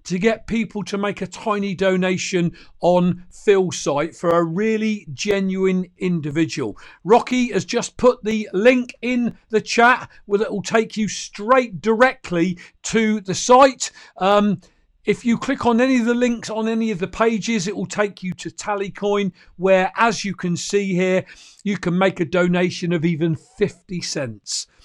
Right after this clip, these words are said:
And ten thousand people donating fifty cents would be helpful. A thousand people donating a hundred dollars would be helpful. Whatever you can afford, please try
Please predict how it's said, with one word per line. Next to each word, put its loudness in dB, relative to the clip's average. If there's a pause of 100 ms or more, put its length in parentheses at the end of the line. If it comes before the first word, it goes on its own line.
(540)
And 0
ten 4
thousand 2
people -4
donating 0
fifty -4
cents -2 (260)
would -4
be -2
helpful. -6 (500)
A -8
thousand 0
people -6
donating 0
a 0
hundred -2 (180)
dollars -2 (260)
would 4
be -2
helpful. -4 (160)
Whatever 4
you 2
can -4
afford, 2 (260)
please -2
try 2